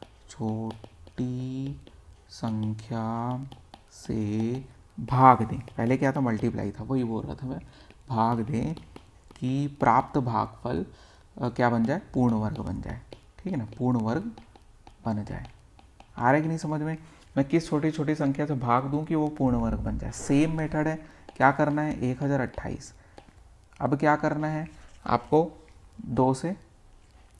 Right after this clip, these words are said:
दो एकम दो, दो शून्यम शून्य, दो एकम दो, दो चौक आठ, फिर दो से जाएगा, दो पंचे दस, स्मॉलेस्ट नंबर से पहले करना है, बोला हूँ ना, दो पंचे दस, दो सत्ते चौदह। अब ये किससे जा रहा है, तीन से जाएगा, फिर तीन एकम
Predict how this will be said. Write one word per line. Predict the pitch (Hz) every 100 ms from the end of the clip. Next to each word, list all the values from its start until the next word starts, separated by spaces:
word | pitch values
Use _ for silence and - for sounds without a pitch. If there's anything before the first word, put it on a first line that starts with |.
| -
दो | 131 123 123
एकम | 123 127 123
दो, | 127 139 147 -
दो | 110 110
शून्यम | 120 113 117
शून्य, | 123 131 139 147 139
दो | 120 110
एकम | 113 113
दो, | 120 131
दो | 110
चौक | 107 113 117
आठ, | 127 139 - - - -
फिर | 131
दो | 131 135
से | 139
जाएगा, | 139 139 151 - - - -
दो | 123
पंचे | 120 120 120 123
दस, | 123 156 - - -
स्मॉलेस्ट | 143 - 170 151 180 175
नंबर | 170 165
से | 165
पहले | 160 143
करना | 143 135 113
है, | 107
बोला | 120 123
हूँ | 147
ना, | 151 143
दो | 117
पंचे | 120 117 113
दस, | 120 143 143 - - -
दो | -
सत्ते | 120 113 -
चौदह। | 113 107 107 107 - - - -
अब | 127 131
ये |
किससे | 143 147 151
जा | 143 139
रहा | 143
है, |
तीन | 143 120
से | 110
जाएगा, | 107 104 107 107 - - -
फिर | -
तीन | 117 127 131 135 139 139 139
एकम | 120 113 117